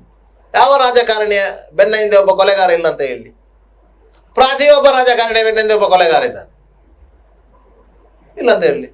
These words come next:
ದೇವರಾಜ ಅರಸು ಅವರ ಬೆನ್ನ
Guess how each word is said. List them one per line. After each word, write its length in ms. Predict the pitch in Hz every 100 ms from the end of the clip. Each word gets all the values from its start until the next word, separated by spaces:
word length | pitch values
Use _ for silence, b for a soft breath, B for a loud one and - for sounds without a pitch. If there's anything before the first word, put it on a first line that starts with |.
| _ -
ದೇವರಾಜ 320 | 285 294 277 494
ಅರಸು 200 | 453 480 - _ _ _ _ _ _ _ _ _ _ _ _ _ _ _ _ _ _ _ _ _ - 196
ಅವರ 140 | 220 196 - -
ಬೆನ್ನ 180 | 202